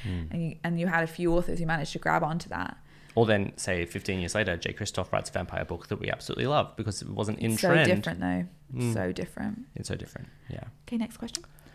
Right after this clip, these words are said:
Speaker 1: What's the biggest misconception people have about your creative field or medium?
Speaker 2: That we write all day.
Speaker 1: Mm, that's really interesting.
Speaker 2: I think when people think of writers, they think of someone tucked away and writing all day long, whereas I write thirty minutes a day.
Speaker 1: I just, I can't believe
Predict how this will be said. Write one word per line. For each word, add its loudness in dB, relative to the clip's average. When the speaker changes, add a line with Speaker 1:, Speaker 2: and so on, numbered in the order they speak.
Speaker 1:
What's -2
the 4
biggest 2
misconception 0
people -4
have -4
about -2
your -4
creative -6
field -2
or -2
medium? -4
Speaker 2:
That 0
we 2
write 6
all 4
day. 2
Speaker 1:
Mm, 0
that's -6
really -2
interesting. -4
Speaker 2:
I 0
think 2
when -6
people -2
think -2
of -2
writers, 0
they -2
think -6
of -2
someone -4
tucked -6
away 2
and -2
writing -2
all 0
day -2
long, 0
whereas -6
I -4
write -6
thirty -4
minutes -4
a -10
day. -6
Speaker 1:
I -4
just, 0
I -2
can't 2
believe 0